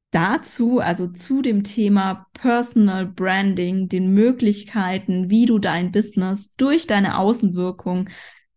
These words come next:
aufs nächste Level heben kannst, was es für passendes und ausdrucksstarkes Branding benötigt, wertvolle Impulse und natürlich auch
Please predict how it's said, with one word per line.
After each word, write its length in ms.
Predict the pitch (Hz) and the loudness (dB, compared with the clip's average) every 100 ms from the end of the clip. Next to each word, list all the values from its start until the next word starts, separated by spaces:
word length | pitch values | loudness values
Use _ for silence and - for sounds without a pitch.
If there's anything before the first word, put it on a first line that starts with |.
| _ _ _ - | _ _ _ -2
aufs 480 | 202 262 - - 226 | 0 0 -4 0 4
nächste 460 | 208 233 247 202 | 6 4 -2 -4
Level 440 | 190 185 196 196 185 | -4 -2 0 0 0
heben 380 | 196 170 165 | -2 -4 -6
kannst, 640 | - 196 165 196 226 - - - - - - | -6 -4 0 0 -2 -8 -20 -20 -20 -12 -4
was 240 | 202 - | -2 0
es 180 | 254 - | -4 -4
für 560 | - 226 214 208 220 - _ _ _ _ _ _ _ | 0 4 4 4 2 -4 _ _ _ _ _ _ _
passendes 800 | - 247 285 - 233 202 202 - | -4 -2 -2 2 2 2 0 -2
und 240 | - 185 - | -8 -6 -2
ausdrucksstarkes 1000 | 214 359 - 214 - 180 170 190 190 - | -2 -2 -4 -6 -4 -4 -2 -2 -4 -4
Branding 460 | 180 175 180 175 | -2 0 2 2
benötigt, 920 | 185 202 254 285 - 254 247 - - - - - - | 6 6 6 0 -6 -6 -6 -10 -20 -20 -20 -20 -10
wertvolle 640 | 208 185 269 - - 262 254 | -2 0 0 -2 0 0 2
Impulse 800 | 247 - 220 214 202 196 208 - - - | 0 2 2 2 0 -2 -4 -6 -18 -20
und 440 | - 185 185 - - _ - | -6 0 0 -2 -12 _ -4
natürlich 580 | 180 - 196 185 - - | -4 0 0 0 -4 -4
auch 380 | 170 185 - | -4 -4 -8